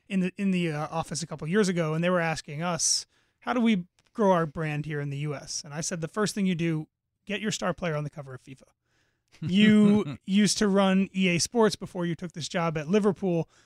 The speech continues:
Speaker 1: You're kind of uniquely suited to, to think about what fifa has done impact-wise
Speaker 2: Yeah.
Speaker 1: for clubs. How important is that video game globally in helping a club like Liverpool add more fans, give its current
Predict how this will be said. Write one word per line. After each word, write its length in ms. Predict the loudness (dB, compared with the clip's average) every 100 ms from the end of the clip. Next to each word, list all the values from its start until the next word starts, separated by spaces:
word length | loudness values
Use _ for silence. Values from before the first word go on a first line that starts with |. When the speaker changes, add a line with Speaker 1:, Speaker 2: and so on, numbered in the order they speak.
| _
Speaker 1:
You're 100 | -12
kind 160 | -4 -2
of 100 | 2
uniquely 560 | 6 6 6 4 -2 0
suited 460 | 2 2 2 0
to, 160 | -4 -12 -12
to 120 | -12
think 220 | -8 -6
about 360 | -2 -2 -4 -10
what 200 | -8 -8
fifa 400 | -8 -4 -2 -2
has 160 | -4 -4
done 200 | -4 -4
impact-wise 880 | -4 -4 -8 -8 -8 -6 -6 -6 -6
Speaker 2:
Yeah. 180 | -8 -10 -8
Speaker 1:
for 140 | -10
clubs. 360 | -6 -2 -2 -2
How 160 | 0
important 580 | 0 0 -2 0 0 -2
is 500 | -4 -2 0 0 -2 -6 _ _ -8
that 220 | -6 -4
video 340 | -4 -2 0 -2
game 360 | -2 -2 -2
globally 600 | -4 -2 -2 -2 -6 -6
in 100 | -6
helping 520 | -8 -8 -8 -6 -6 -6
a 80 |
club 340 | -10 -8 -6 -4
like 180 | -6 -6
Liverpool 720 | -6 -6 -8 -8 -6 -6 -8 _ _ _ _
add 220 | 0 2 2
more 220 | 2 0
fans, 480 | 0 0 2 0 -2
give 420 | -4 -2 -4 -8
its 160 | -14 -16
current 380 | -12 -6 -6